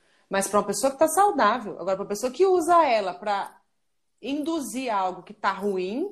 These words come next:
não, gente, vamos arrumar o que tá ruim, né? Vamos arrumar lá a causa do problema, senão não adianta.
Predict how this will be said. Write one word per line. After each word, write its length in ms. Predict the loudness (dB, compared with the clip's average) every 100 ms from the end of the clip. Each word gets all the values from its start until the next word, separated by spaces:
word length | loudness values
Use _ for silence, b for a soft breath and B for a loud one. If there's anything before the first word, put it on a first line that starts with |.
| -2
não, 260 | 0 0
gente, 180 | -2 -4
vamos 200 | -2 0
arrumar 440 | 2 2 2 2 0
o 40 |
que 140 | -4
tá 100 | -8
ruim, 360 | -6 -6 -8 -6
né? 320 | -4 -4 -6 b b b -8
Vamos 160 | 0 4
arrumar 420 | 4 4 6 8
lá 400 | 6 4 0 -6
a 40 |
causa 420 | -6 -2 -2 -4
do 80 | -12
problema, 400 | -12 -10 -10 -10
senão 220 | -6 -4
não 80 | -2
adianta. 600 | -2 0 0 -2 -4 -12